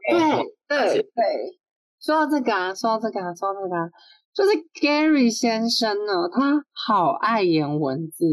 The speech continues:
Speaker 2: 哦，就是你是我人生中遇过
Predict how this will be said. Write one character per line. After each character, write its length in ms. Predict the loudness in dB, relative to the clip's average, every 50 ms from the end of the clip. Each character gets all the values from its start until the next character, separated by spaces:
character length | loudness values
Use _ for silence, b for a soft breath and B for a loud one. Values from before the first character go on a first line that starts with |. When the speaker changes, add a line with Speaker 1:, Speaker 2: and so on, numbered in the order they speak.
| 0 -2
Speaker 2:
哦， 160 | -4 -10 -8 -4
就 140 | -2 0
是 120 | 2 4 4 4 4 2 0 _ _ _ _ _ _ _ _ _ -4
你 180 | 0 2 2 2
是 180 | 2 2 4
我 180 | 4 4 4 4
人 260 | 4 4 2 2 0
生 240 | 0 0 2 2 4
中 220 | 4 2 2 0
遇 200 | 2 2 2 2
过 500 | 2 2 0 2 2 2 0 -2 -4 -8